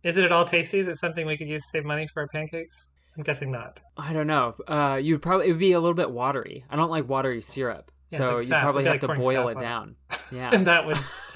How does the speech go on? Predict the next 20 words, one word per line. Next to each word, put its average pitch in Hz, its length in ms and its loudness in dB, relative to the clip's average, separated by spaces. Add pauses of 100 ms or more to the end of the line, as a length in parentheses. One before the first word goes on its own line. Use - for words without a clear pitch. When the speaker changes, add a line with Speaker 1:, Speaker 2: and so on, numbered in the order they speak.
Speaker 1:
you 156 60 -6 (220)
have 170 100 -6
to 170 120 -2
factor 147 300 2
that 143 200 0
cost 131 360 -6
in. - 760 -8 (220)
There, 269 240 12
you 226 80 6
know, 220 80 10
Speaker 2:
Dude. 190 80 10
Speaker 1:
there 220 160 10
are 220 60 4
people 285 260 0
that 196 140 2
drink 220 260 -2
urine 180 280 2
as 151 140 -4
a 156 40 2
medicinal 151 440 -2